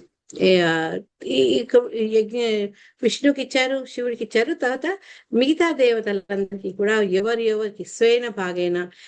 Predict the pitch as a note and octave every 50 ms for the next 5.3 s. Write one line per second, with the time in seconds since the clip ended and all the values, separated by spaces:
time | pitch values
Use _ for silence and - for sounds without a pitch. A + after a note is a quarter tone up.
0 | - _ - G#3+ G#3+ A#3 A#3+ B3 B3 B3 B3 B3 A#3+ A3+ A#3 A3+ G#3 G#3 G#3+ A3
1 | G#3+ A3 A#3 G#3 G3 G3 G3+ G#3 G#3+ G#3 G#3+ A3 G#3 F#3+ G3+ G3+ F#3+ G3+ G3 G3
2 | - G#3+ G#3+ G#3 G3 F3 F3 F3 - _ - - - _ _ - G3+ F#3 F#3 G3
3 | G3 G3 F#3+ F3+ - D4 C#4+ C4 _ - A#3 G3 F#3 F3+ F3 F3 E3 F3 F3+ F3+
4 | - E3+ E3+ D#3+ A3 C#4+ F#4+ F#4+ - _ _ _ _ - - - E3+ E3+ - G3
5 | F#3+ F#3+ F#3 F3+ E3+